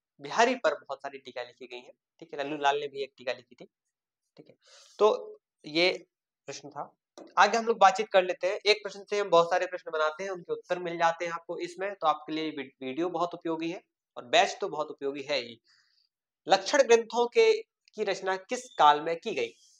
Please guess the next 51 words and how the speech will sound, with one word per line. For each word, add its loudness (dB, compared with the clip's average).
ठीक -18
है। -16
लक्षण -2
ग्रंथ -6
क्या -4
होते -2
हैं, -6
आपको -10
बताया 4
था -2
लक्षण 0
एवं 0
लक्ष्य 2
ग्रंथ 0
क्या -2
होते -2
हैं। -8
लक्षण 0
तो 0
आपको 0
पता -4
ही -4
होगा -8
कि -16
कैसे -4
है, -8
क्या 0
चल -12
रहा -12
है, -16
किस -20
तरीके -10
से -16
होता -12
है। -14
लक्ष्य -8
क्या 0
होता 0
है, -12
किसके 0
लिए 2
आप 0
कर -4
रहे -12
हैं, -20
लक्ष्य -4
क्या -10
है -12
आपका, -20
ठीक -12
है। -20